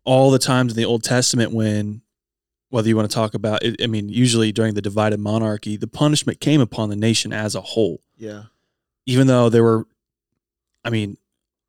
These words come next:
Speaker 1: I'm assuming here, the text doesn't
Speaker 2: Uh-huh.
Speaker 1: tell us, but I'm assuming there were people there who were following Yahweh faithfully,
Speaker 2: Mm-hmm.
Speaker 1: but they were punished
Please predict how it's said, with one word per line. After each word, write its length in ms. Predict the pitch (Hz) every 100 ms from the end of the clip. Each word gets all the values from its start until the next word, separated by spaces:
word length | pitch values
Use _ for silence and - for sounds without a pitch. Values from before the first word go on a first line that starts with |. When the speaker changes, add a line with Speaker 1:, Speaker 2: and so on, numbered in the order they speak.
| _
Speaker 1:
I'm 100 | 110
assuming 480 | 107 - 143 104 92
here, 360 | 98 95 107 -
the 100 | 123
text 320 | - 127 -
doesn't 180 | 110 101
Speaker 2:
Uh-huh. 60 |
Speaker 1:
tell 220 | - 117 98
us, 140 | 104
but 280 | - 107 101 _ _ _
I'm 100 | -
assuming 300 | 107 - 180
there 100 | 139
were 100 | 117
people 300 | 110 175 170 120
there 120 | 107
who 60 |
were 140 | 110 107
following 480 | - 139 139 117 107
Yahweh 400 | 113 127 110 98
faithfully, 760 | - - 117 - - - - _ _ 120
Speaker 2:
Mm-hmm. 260 | 113 113 107 _
Speaker 1:
but 120 | -
they 100 | 127
were 100 | 120
punished 400 | - 135 135 -